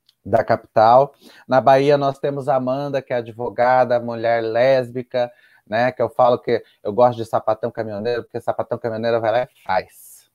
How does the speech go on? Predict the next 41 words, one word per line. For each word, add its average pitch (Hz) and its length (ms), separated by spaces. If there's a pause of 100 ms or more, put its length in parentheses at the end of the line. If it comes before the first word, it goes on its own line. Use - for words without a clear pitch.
(100)
né? 123 220 (420)
É, 110 60
é, 113 400
é 113 60
aquela 117 280
que 127 160
dá, 120 380
dá 110 220
paulada, 104 680
eu 101 100
gosto 117 380
desse 135 260
tipo. - 400
E 110 140
é 110 80
a 120 120
Amanda, 104 540
é 101 120
advogada, 107 680
faz 107 240
parte 113 260
da 113 120
comissão 113 480
da 107 80
diversidade 107 720
da, - 220 (480)
da, 101 680
salvo 170 300
engano, 143 260
ela 170 140
faz 170 180
parte 151 240
da 147 100
comissão 143 380
da, 131 180
da, 120 160
da 120 120
diversidade 113 720
lá 117 140
na 117 100
Bahia. 104 420